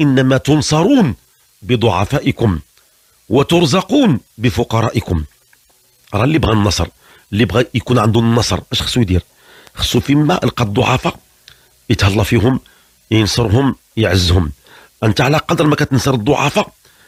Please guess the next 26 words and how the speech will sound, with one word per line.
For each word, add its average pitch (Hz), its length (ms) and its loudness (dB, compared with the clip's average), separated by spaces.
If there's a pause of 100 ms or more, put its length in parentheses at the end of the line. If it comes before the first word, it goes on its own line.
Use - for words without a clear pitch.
(180)
الله 110 340 2
تعالى 120 280 0
كيعطيك - 280 -6
القوه، 139 560 0
كيعطيك - 320 -4
المدد، 156 440 0
كيعطيك - 280 -6
النصر. 127 380 0 (680)
كلمتك 165 340 0
مسموعه 190 480 0
ورايتك 165 320 0
مرفوعه. 113 460 0 (1300)
واللي 156 520 0
بغى 110 220 0
الرزق 117 400 -2 (220)
يتهلا 123 280 0
في - 80 -2
الفقراء، 117 500 -2 (420)
يوسع 110 340 2
عليهم، 98 380 0 (340)
يعطيهم 113 400 0
مما 123 200 2
اعطى 107 280 -2
الله 123 160 0
ولو 135 260 2
القليل. 113 380 0